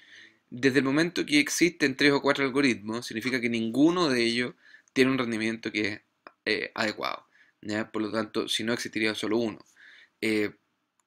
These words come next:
creo yo que vale la pena darle una vuelta, mirarlo, los criterios de Brugada, por ejemplo.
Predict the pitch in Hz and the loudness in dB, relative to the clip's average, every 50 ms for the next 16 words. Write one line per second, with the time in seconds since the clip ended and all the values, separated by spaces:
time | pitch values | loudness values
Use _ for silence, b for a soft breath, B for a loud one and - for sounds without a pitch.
0 | _ - 143 139 143 147 135 131 143 147 143 - 131 135 135 139 139 120 117 127 | _ 2 4 6 6 6 6 4 4 4 2 2 2 4 4 4 2 2 2 0
1 | 127 127 127 120 117 117 123 131 131 135 135 135 139 131 - 110 113 117 113 117 | 2 4 2 4 4 4 2 2 2 2 0 0 -2 -4 -4 -6 -8 -2 0 0
2 | 117 113 110 107 101 101 107 107 113 117 - _ - 143 147 165 156 127 117 113 | 0 0 -2 -4 -4 -2 -2 -2 -2 -2 -4 _ -4 -4 -2 -2 -4 -4 -4 -2
3 | 107 101 104 110 113 120 127 139 143 131 - - 104 107 110 107 107 104 101 104 | 0 0 0 0 0 0 -4 -4 -6 -6 -10 -8 -2 0 2 2 2 0 -2 -2
4 | 104 113 120 120 113 104 - - - - - 92 101 - - - 156 180 | 0 2 4 4 2 2 -2 -6 -8 -8 -8 -10 -10 -10 -10 -12 -12 -12